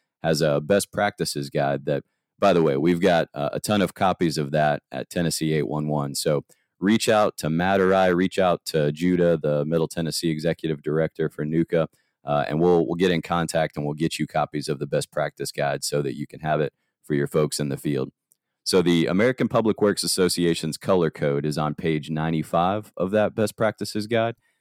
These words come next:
and that's that standardized color code that all utilities mark with.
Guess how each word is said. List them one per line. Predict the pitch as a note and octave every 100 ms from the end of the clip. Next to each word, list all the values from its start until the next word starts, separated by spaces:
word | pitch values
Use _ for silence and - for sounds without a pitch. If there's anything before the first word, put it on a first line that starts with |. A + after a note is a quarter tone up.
| _ -
and | F#2
that's | A2+ -
that | A2+ F#2
standardized | - G#2 G2 F#2 F#2
color | - E2 D2+
code | - D#2 D2+
that | D2
all | D#2
utilities | D#2 D2 E2 D#2 D2+ D2 D#2
mark | C#2+ C2+ -
with. | C2+ C2